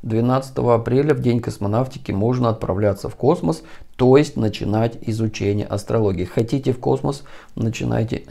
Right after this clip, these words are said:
изучение астрологии. Луна, а, в Стрельце – это учёба, это иностранные языки, это визы, билеты, чемоданы. Щас нам не до визов и не до билетов, и не до виз, извините, <clears throat> не до чемоданов. <clears throat>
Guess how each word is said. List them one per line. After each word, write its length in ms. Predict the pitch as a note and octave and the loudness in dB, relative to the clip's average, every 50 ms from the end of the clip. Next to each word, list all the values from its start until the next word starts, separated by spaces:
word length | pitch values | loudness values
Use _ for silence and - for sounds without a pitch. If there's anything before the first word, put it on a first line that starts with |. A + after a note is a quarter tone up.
| - C#3 - | -10 -6 -4
изучение 640 | B2+ A#2+ A#2+ A2+ A2 - - A2+ G2 G2 G2 - - | -4 -2 -2 -2 -4 -2 -4 -2 -2 -2 -4 -6 -6
астрологии. 680 | G2+ G2 G2 - - G#2+ G2+ F#2+ F#2 D#2 F2 - - - - - - - - - - - - - - - - D3+ D3 - - - | -6 -8 -8 -6 -6 -4 -2 -2 -2 -4 -6 -10 -14 -18 -18 -20 -20 -18 -18 -18 -18 -18 -18 -20 -16 -8 -4 -2 0 0 0 0
Луна, 460 | G#2 A2+ B2 B2+ D3+ F3+ G3+ G3 G3 - - - C#3+ B2 - | 2 2 4 6 6 6 4 4 2 -2 -2 -2 0 0 2
а, 160 | B2 A#2+ A2 | 2 0 0
в 40 | A#2 | 0
Стрельце – 420 | - B2 A#2+ B2 B2 - - E3+ | -2 -2 -2 -2 -2 -2 0 0
это 680 | - - D3 C#3+ C3+ C3+ B2+ B2 B2 B2 A#2 A2+ G#2 G#2+ | 0 2 2 0 2 2 0 2 4 4 4 4 4 2
учёба, 760 | - - A#2+ A#2 A#2 - - C3+ C3+ C#3+ D3 D#3+ F3 - - | 0 -2 -2 -2 -2 -2 0 0 0 2 0 0 -2 -2 -4
это 460 | - A#2+ A2 G#2+ - - G#2 G2 G2 - - - - - - | -4 -4 -4 -2 -2 -4 -4 -4 -6 -8 -14 -18 -16 -14 -10
иностранные 760 | - A2+ A2 A2 A2 A2 - - D3+ E3 E3+ D3+ B2 G#2+ G2+ | -6 -4 -2 -2 -2 -2 -2 0 0 2 2 2 2 0 0
языки, 580 | G2+ A2 G#2 G#2 - - C3+ C#3+ D3+ D#3+ D#3+ - - | 0 -2 -4 -4 -4 -4 -4 -2 -2 -4 -4 -4 -4
это 280 | A#2 A2+ A2+ - A2 G2+ | -4 -4 -2 -2 -2 -2
визы, 420 | G2+ G#2+ C3 D#3 E3 D3 B2+ A#2 | 0 2 2 2 2 2 0 -2
билеты, 500 | G#2 G2 G#2+ G#2+ A2+ C3 C#3 C#3 C3+ A2 | 0 2 2 4 4 4 4 4 2 -4
чемоданы. 600 | - - - A2 A2 A2+ A2+ F#2+ F#2 E2+ C#2+ - - - - - - - | -4 -4 -4 -2 -2 0 0 0 0 -2 -2 -6 -12 -14 -16 -16 -16 -10
Щас 280 | - - C3+ E3 - - | -2 0 0 0 2 0
нам 180 | C#3 C3 C3+ | 0 2 2
не 100 | C#3+ C#3 | 2 2
до 140 | C3 B2 B2+ | 2 2 2
визов 500 | B2 C3 D#3+ D#3 B2+ B2 A2 G#2 - - | 2 2 2 0 2 0 -2 -2 -2 -6
и 120 | - - | -6 -4
не 160 | A2+ A#2+ A#2 A2+ | -2 0 0 0
до 120 | G#2+ A2+ | 0 0
билетов, 600 | G#2+ A2+ B2 A#2+ B2 B2 A2 G#2 - G2 G2 - | 0 0 0 2 4 2 2 2 0 -6 -6 -6
и 260 | - - G2+ F#2+ F#2 F#2+ | -6 -4 -4 -4 -4 -4
не 220 | - - A2+ A2 | -4 -4 -4 -2
до 120 | G2+ G#2+ | -2 0
виз, 280 | A2 A2 A2 G#2 G2+ - | 0 0 0 -2 -2 -4
извините, 500 | - A2+ A2 G2 G2 F#2+ F#2 - - - - - - - | -6 -6 -4 -4 -4 -4 -6 -8 -10 -12 -12 -16 -16 -16
<clears throat> 240 | - - - - - | -16 -16 -14 -10 -8
не 360 | C3 B2+ A#2 A#2+ A#2 A#2 A#2 | -6 -2 0 2 2 2 2
до 120 | G#2 G#2+ G#2 | 2 2 0
чемоданов. 640 | G2+ - A#2 G#2+ A2 A#2 B2+ D3+ F3+ G3+ A3+ A3 - | 0 0 -2 0 2 2 4 4 4 4 2 0 -4
<clears throat> 760 | - - - - - - - - F3+ E3 A#2+ - - - | -8 -6 -6 -6 -6 -4 0 4 4 4 4 2 -2 -12